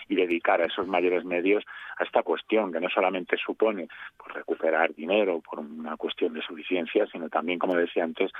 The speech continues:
una cuestión de, de justicia y en relación con esa, con ese principio de igualdad, ¿no? Que debe regir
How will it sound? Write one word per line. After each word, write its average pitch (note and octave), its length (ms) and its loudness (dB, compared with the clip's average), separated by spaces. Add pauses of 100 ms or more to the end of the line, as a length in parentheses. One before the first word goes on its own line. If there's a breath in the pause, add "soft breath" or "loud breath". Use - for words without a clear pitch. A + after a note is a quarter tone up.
(300 loud breath)
una E2+ 140 0
cuestión F2+ 460 0
de, D#2+ 220 0 (300 loud breath)
de F2 100 2
justicia G2 920 0
y D#2+ 300 -8
en - 180 -8
relación D#2+ 460 -2
con E2 180 -2
esa, D#2+ 420 -2
con D2+ 160 -10
ese E2 300 -4
principio F2 560 -2
de D#2+ 80 0
igualdad, D#2 500 -2
¿no? D#2+ 120 -6
Que E2+ 100 -10
debe D#2 220 -4
regir D#2+ 340 -2